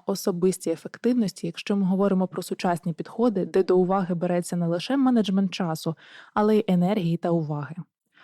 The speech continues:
В описі я лишу посилання на книжку, яка детально розглядає ці питання.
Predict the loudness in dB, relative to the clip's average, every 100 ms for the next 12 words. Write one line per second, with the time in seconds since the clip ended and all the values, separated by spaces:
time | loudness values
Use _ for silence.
0 | -20 _ -6 0 0 0 -2 0 0 -2
1 | -8 -6 -2 0 0 -2 -4 -6 -6 -4
2 | -4 -2 -4 -4 -6 -6 -2 -2 -2 -4
3 | -6 -8 -6 -4 -4 -6 -10 -10 -10 -10
4 | -10 -14